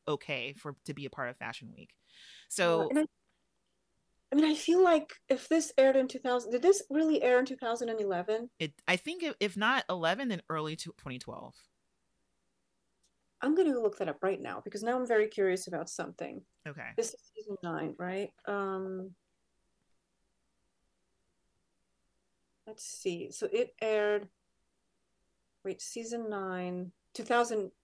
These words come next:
Speaker 2: and eleven,
Speaker 1: Mm-hmm.
Speaker 2: November.
Speaker 1: Yeah.
Speaker 2: So this is just under two years after Mika Lent Thomas's first show,
Speaker 1: Hmm.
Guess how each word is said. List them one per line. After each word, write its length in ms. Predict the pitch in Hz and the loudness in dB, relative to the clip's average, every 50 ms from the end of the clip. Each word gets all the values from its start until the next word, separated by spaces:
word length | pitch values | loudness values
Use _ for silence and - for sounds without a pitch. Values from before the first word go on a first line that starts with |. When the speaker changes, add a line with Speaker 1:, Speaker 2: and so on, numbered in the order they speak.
| _ _ | _ _
Speaker 2:
and 160 | 208 202 202 196 | -2 0 2 2
eleven, 320 | 185 - 160 165 160 151 - | 2 2 0 0 -4 -8 -8
Speaker 1:
Mm-hmm. 100 | 185 - | 0 2
Speaker 2:
November. 460 | 202 190 190 165 151 139 - - - _ - - _ _ _ | 2 2 2 0 -2 -2 -4 -6 -6 _ -20 -20 _ _ _
Speaker 1:
Yeah. 180 | 165 143 113 - - _ _ _ _ _ _ _ _ _ _ _ _ _ _ _ _ _ _ _ _ _ _ _ _ | -10 -10 -10 -10 -14 _ _ _ _ _ _ _ _ _ _ _ _ _ _ _ _ _ _ _ _ _ _ _ _
Speaker 2:
So 120 | - - 254 | -6 0 2
this 200 | 285 302 294 - | 2 2 6 6
is 180 | 453 427 427 | 6 6 6
just 320 | - - 302 294 - - - | 6 2 2 2 2 -2 -2
under 240 | 240 240 254 277 285 | -2 0 2 2 2
two 240 | 277 - - 269 240 | 2 0 -4 -6 -4
years 500 | 220 214 208 190 196 220 277 311 302 - - | 2 6 6 8 8 8 6 4 2 0 0
after 280 | 214 220 214 - 233 220 | 0 0 0 0 -4 -2
Mika 240 | 226 233 226 - 220 | -2 -2 2 4 6
Lent 240 | 220 214 214 208 | 6 6 4 0
Thomas's 460 | - 220 202 208 208 208 - 403 - - | -2 -2 -2 -2 -2 -4 -6 -8 -10 -4
first 300 | - 185 185 196 - - | 0 0 0 0 0 -2
show, 420 | - - 220 214 247 330 381 - _ _ _ _ _ _ _ _ _ _ | 4 6 6 6 6 4 2 -2 _ _ _ _ _ _ _ _ _ _
Speaker 1:
Hmm. 200 | 202 165 135 | -8 -8 -8